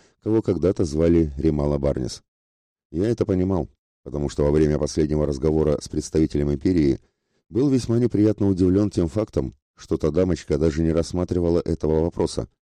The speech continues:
словно он даже не обсуждался. О чем это говорит? А говорит это как раз-таки о том, что про существование данной дамочки уже даже не хотят вспоминать.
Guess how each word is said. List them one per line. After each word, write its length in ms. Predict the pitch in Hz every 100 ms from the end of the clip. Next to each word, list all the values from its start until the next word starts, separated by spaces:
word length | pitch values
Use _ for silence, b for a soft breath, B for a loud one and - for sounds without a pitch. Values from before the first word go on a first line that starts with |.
| _ _ _ _
словно 440 | - 131 139 139
он 260 | - 107 98
даже 260 | 101 95
не 80 | 95
обсуждался. 640 | 95 - 80 78 69 - 57 _ _ _ _ -
О 100 | 67
чем 220 | 80 76
это 140 | 90
говорит? 380 | 90 101 107 - _ _ _ _
А 120 | -
говорит 420 | 73 82 90 120 120
это 200 | 113 104
как 180 | 101
раз-таки 580 | 104 101 104 - 101 95 82
о 100 | 78
том, 380 | - 110 82 -
что 200 | - -
про 140 | 73 73
существование 720 | 82 78 80 82 87 82 78
данной 320 | 73 78 73
дамочки 520 | 71 95 92 - 71 - _ _ _ -
уже 220 | 104 127
даже 220 | 127 110
не 100 | 110
хотят 320 | 98 87 95
вспоминать. 560 | - - 85 73 80